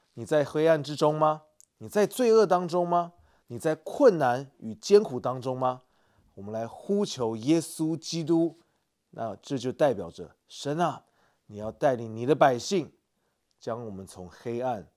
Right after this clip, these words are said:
罪恶、困难中拯救出来，而且带我们到永恒的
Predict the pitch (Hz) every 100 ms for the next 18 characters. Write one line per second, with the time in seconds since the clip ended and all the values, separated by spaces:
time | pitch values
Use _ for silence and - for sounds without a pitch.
0 | _ - 151 123 127 143 110 - _ _
1 | - 160 104 90 104 98 101 _ - 92
2 | 87 117 104 - 107 82 78 _ _ -
3 | 104 107 120 104 101 110 101 110 107 107
4 | 113 92 90 82 95 101 107